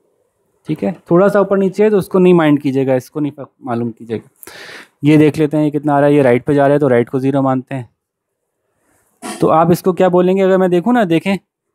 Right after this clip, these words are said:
ये कोई actually जो आ रहा है ना, ये तो थर्टी से कुछ ऊपर है, थर्टी वन, थर्टी टू कुछ, लेकिन हम इसको नहीं लेंगे, इस फ़र्क को। हमें पता है बुक में थोड़ी सी ऊपर नीचे होता है, तो उसको हम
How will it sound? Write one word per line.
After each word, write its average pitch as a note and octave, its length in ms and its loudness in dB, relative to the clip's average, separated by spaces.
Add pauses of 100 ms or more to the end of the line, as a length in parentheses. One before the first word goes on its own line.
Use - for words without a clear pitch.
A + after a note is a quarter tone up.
(120)
ये F3 260 2
कोई A3 280 2
actually A3+ 460 -4
जो A#3 140 2
आ G3+ 120 4
रहा G3+ 100 2
है A3+ 40 0
ना, B3 100 -2
ये A3 100 -2
तो A3 100 -4
थर्टी F#3 300 -4
से G#3 100 -6
कुछ G#3 240 -10
ऊपर D3+ 260 -2
है, B2+ 80 0
थर्टी D3 300 0
वन, D3+ 220 4
थर्टी C#3+ 260 0
टू C#3+ 180 2
कुछ, C#3+ 200 -4
लेकिन D#3 360 -2
हम G3 240 0
इसको F3 280 -4
नहीं C3 320 0
लेंगे, A#2+ 420 0
इस D3+ 140 -6
फ़र्क C#3+ 300 -2
को। G#3 180 2
हमें C#3+ 320 2
पता C3 220 0
है E3+ 140 4
बुक C#3 240 0
में C#3+ 140 0
थोड़ी C3+ 140 4
सी D3+ 180 -4
ऊपर C3+ 160 -2
नीचे C3 240 0
होता B2+ 220 0
है, E3+ 80 0
तो E3+ 60 2
उसको E3+ 160 -2
हम F#3 80 2